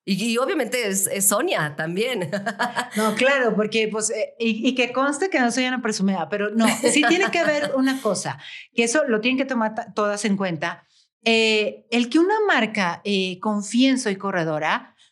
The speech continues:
Speaker 2: es porque está confiando en Sonia, en lo que hace
Speaker 1: Exacto.
Speaker 2: Sonia, ¿sabes?
Speaker 1: Esa es parte de tu gran medalla, y yo lo voy a decir,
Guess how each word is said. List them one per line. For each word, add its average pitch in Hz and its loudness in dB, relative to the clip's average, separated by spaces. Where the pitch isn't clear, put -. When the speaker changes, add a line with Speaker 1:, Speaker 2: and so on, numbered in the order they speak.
Speaker 2:
es 220 2
porque 254 0
está 202 -4
confiando 202 -2
en 208 -4
Sonia, 165 -6
en 202 8
lo 196 6
que 156 4
hace - 0
Speaker 1:
Exacto. 190 -2
Speaker 2:
Sonia, 135 -6
¿sabes? 214 2
Speaker 1:
Esa 226 4
es 294 2
parte 202 -2
de 240 -6
tu 190 -4
gran 214 0
medalla, 240 0
y 220 -4
yo 214 -4
lo 214 -4
voy 214 -4
a - -4
decir, 190 -8